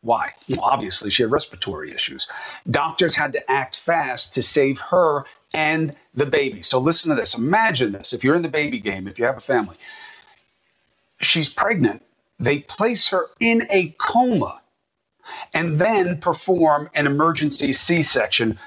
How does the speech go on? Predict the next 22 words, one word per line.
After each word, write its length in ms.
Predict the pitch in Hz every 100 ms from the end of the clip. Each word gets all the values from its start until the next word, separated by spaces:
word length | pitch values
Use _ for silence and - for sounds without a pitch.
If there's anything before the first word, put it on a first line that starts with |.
| -
you 100 | 139
know, 80 | 113
very 360 | 107 147 139
premature. 720 | 135 131 123 113 - 95 - - _ _ _ _ _ _ -
And 380 | 120 117 117 - -
God 580 | 156 170 170 175 139
bless 480 | 139 156 156 - - - -
good 240 | 110 117
news. 540 | 101 87 - - - - -
The 80 | 104
baby 420 | 90 131 156 165
girl 440 | 143 151 151 160 139
is 140 | 135
born 520 | 104 110 98 104 113 - _ _
just 300 | 170 185 185
over 240 | 185 160
one 320 | 151 135 135
pound. 420 | 135 113 - - - _ - - -
Zion 880 | 101 104 151 139 139 117 87 - - _
is 180 | 117 104
her 120 | 104
name. 400 | 95 90 - -